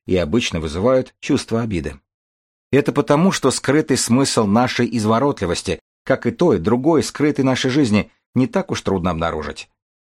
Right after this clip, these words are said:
Мы играем в эти игры с чужаками потому, что не испытываем доверия ни к обычной обстановке социального общения, такой как обед или вечеринка с коктейлями,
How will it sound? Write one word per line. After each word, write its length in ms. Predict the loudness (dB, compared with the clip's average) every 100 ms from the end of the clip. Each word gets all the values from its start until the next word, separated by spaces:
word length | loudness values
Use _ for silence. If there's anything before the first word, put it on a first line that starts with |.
| _
Мы 200 | -2 -2
играем 340 | 0 0 0 0
в 40 |
эти 180 | -2 -4
игры 340 | -4 -2 0
с 40 | -2
чужаками 500 | -4 -4 -4 -4 -4
потому, 480 | -4 0 0 0 -4 _
что 220 | -14 -2 2
не 140 | 2
испытываем 520 | 0 -2 0 2 2
доверия 480 | 2 0 2 2 2
ни 120 | 0
к 80 | -2
обычной 420 | -2 -2 -2 -4
обстановке 500 | -4 -4 -2 -2 -4
социального 540 | -6 -6 -4 -4 -4 -4
общения, 460 | 0 2 2 0 -6 _ _
такой 280 | -4 0 2
как 220 | 2 -2 -4
обед 340 | -2 0 0
или 160 | 0 2
вечеринка 480 | 2 0 0 0 0
с 40 |
коктейлями, 600 | -2 0 2 2 2 0